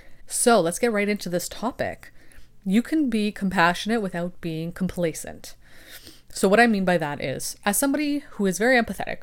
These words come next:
I try to be very empathetic, I try to be very understanding of people because I want people to also be understanding of me, right? One of my core wounds is that I'm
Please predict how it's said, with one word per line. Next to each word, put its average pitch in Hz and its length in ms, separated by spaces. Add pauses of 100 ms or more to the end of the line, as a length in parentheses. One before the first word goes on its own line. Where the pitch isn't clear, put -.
(120)
I 190 80
try 214 200
to 190 40
be 185 80
very 165 240
empathetic, 165 320
I - 60
try 185 140
to 185 40
be 202 80
very 214 200
understanding 170 580
of 151 100
people 165 300
because 170 420
I 190 180
want 175 200
people 175 160
to 180 80
also 170 260
be 165 220 (140)
understanding 170 560
of 165 100
me, 269 260
right? - 260 (240)
One 214 120
of 208 80
my 190 160
core 190 240
wounds 160 340
is 165 180
that 160 120
I'm 160 460